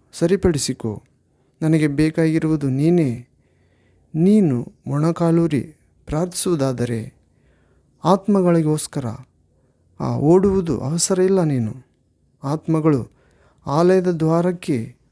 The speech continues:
ಬಂದು ಬೀಳುತ್ತವೆ" ಎಂದು ಹೇಳಿದನು. ಇಸ್ರಾಯೇಲರ ಪಾಳೆಯದಲ್ಲಿ ಲಕ್ಷಗಟ್ಟಲೆ ಆ ಬೆಳವಕ್ಕಿಗಳನ್ನು,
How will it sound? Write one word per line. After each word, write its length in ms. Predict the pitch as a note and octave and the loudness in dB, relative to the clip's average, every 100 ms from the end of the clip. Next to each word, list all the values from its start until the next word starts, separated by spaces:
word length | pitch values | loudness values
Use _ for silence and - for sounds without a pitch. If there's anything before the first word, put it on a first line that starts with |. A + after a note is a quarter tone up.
| C3 | -4
ಬಂದು 260 | C#3+ E3+ | 0 2
ಬೀಳುತ್ತವೆ" 720 | D#3 E3+ E3+ E3 D3 A2+ A#2 _ _ _ _ _ _ _ - | 4 4 2 -2 -6 -6 -10 _ _ _ _ _ _ _ -4
ಎಂದು 200 | D3 C#3+ | -2 2
ಹೇಳಿದನು. 440 | C#3+ B2+ A2+ - _ _ _ _ _ _ _ - | 2 0 -4 -10 _ _ _ _ _ _ _ -6
ಇಸ್ರಾಯೇಲರ 840 | C3+ - D3+ D3+ D3+ D3+ D3+ D3 - _ - | -2 2 2 4 2 2 -2 -4 -8 _ -4
ಪಾಳೆಯದಲ್ಲಿ 680 | D3+ D#3+ D#3+ D#3 D#3 D#3 - _ - | 0 4 4 2 0 -2 -6 _ -10
ಲಕ್ಷಗಟ್ಟಲೆ 1000 | C3+ D3 - F3+ E3+ E3+ F3+ D#3+ A#2 B2 _ _ _ _ _ | -6 -4 0 0 2 0 0 0 -2 -10 _ _ _ _ _
ಆ 120 | C3+ | -6
ಬೆಳವಕ್ಕಿಗಳನ್ನು, 1000 | A#2+ B2+ C#3+ D3 D3 D3 D3+ D3+ D3 D3+ | -2 0 2 0 -2 -2 0 0 -2 -4